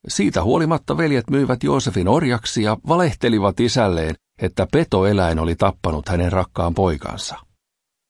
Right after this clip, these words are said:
Kateus sai heidät rikkomaan perheen rauhan ja aiheuttamaan isälleen suurta surua. Kappale kaksi. Kysymys.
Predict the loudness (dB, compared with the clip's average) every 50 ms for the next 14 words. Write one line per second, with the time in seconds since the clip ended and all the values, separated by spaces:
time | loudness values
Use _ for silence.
0 | _ _ _ _ _ _ _ _ _ _ _ _ _ -2 -2 -2 0 -2 -4 -4
1 | -2 -6 -6 -2 -2 0 0 2 2 2 0 0 0 0 -2 -2 -2 _ -4 -2
2 | -2 -2 -2 0 0 2 2 2 0 -2 -2 -4 -2 0 2 2 2 2 0 -2
3 | -4 -6 -8 _ _ _ _ _ 0 2 2 2 2 2 0 -2 -2 -2 -4 -2
4 | 0 0 0 0 0 -2 -2 -2 -4 -4 -4 -6 -6 -4 -2 0 0 0 0 -2
5 | -4 -4 -4 -2 -4 -4 -4 -6 -8 -8 -10 -14 -14 -16 _ _ _ _ _ _
6 | _ _ _ _ _ _ _ _ _ _ _ _ _ _ _ _ _ _ _ _
7 | _ _ _ _ _ _ _ _ _ _ _ _ _ _ _ _ _ _ _ _
8 | _ _ -2 -2 0 2 0 0 2 0 0 0 0 -2 -6 -6 -6 -8 -8 -14
9 | -20 _ _ _ _ _ 0 0 0 2 0 -4 -4 -6 -8 -10 -12